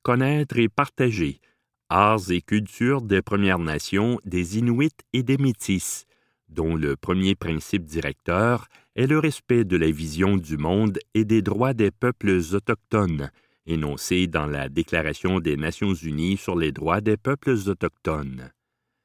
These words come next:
Mais la D N U D P A n'a pas seulement été mobilisée comme un cadre légal permettant de réaliser la réconciliation par les arts.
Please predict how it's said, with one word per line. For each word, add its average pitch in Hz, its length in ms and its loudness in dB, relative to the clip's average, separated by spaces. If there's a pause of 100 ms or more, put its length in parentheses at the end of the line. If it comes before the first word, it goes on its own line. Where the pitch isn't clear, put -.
(540)
Mais 123 200 4
la 117 260 4
D 151 280 2
N 156 180 4
U 170 180 4
D 90 180 2
P 78 260 0
A 101 200 2
n'a 120 160 2
pas 170 140 -2
seulement 90 420 2
été 80 360 0
mobilisée 85 760 0
comme 80 220 0
un 78 100 -2
cadre 92 440 2
légal 85 520 2
permettant 90 640 0
de 78 140 -2
réaliser 85 840 0
la 73 220 -2
réconciliation 87 1120 -2
par 101 220 -4
les 82 260 0
arts. 76 460 -6